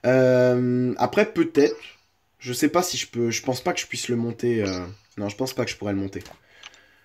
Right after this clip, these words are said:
Je pourrais le monter plus que ça, je pense pas. Bon, on va utiliser ces trucs nuls. De toute façon, on va tout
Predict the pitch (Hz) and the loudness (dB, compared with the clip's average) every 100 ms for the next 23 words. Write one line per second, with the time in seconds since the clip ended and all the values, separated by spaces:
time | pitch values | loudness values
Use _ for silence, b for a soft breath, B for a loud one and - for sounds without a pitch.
0 | b b - 113 110 117 120 120 120 - | b b -14 -6 -4 -2 -4 -4 -10 -8
1 | 107 95 92 - 139 - 87 - - _ | -6 -6 -6 -2 -4 -4 -10 -12 -20 _
2 | _ - - - _ - _ - _ _ | _ -20 -20 -20 _ -20 _ -20 _ _
3 | - _ - _ _ - _ _ _ _ | -20 _ -20 _ _ -20 _ _ _ _
4 | - _ - 92 85 90 95 110 104 107 | -20 _ -20 -18 -10 -8 -8 -6 -4 -4
5 | - 98 - - 104 131 143 151 - _ | -6 -8 -10 -6 0 4 4 4 -4 _
6 | _ _ _ _ _ _ _ _ _ - | _ _ _ _ _ _ _ _ _ -20
7 | _ - _ _ - _ - _ - - | _ -20 _ _ -20 _ -20 _ -20 -20
8 | - 104 123 104 98 - | -18 -12 -6 -6 -6 -8